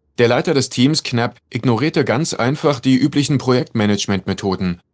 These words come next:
Stattdessen entstand ein Sprint, wie der Autor den Prozess nannte.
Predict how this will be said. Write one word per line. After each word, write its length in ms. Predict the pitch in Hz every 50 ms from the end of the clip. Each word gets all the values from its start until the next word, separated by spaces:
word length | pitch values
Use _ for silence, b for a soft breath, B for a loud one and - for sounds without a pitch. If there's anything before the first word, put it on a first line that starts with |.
| _ _
Stattdessen 440 | - - 127 117 147 165 160 - -
entstand 420 | - 135 - - 131 120 139 -
ein 180 | - 117 120 120
Sprint, 680 | - - - 139 151 139 113 98 90 - - - - -
wie 100 | 107 107
der 160 | 104 104 -
Autor 260 | 101 107 104 107 101
den 180 | 92 98 98 92
Prozess 400 | - 107 101 - 110 101 - -
nannte. 440 | 104 98 101 98 92 98 - -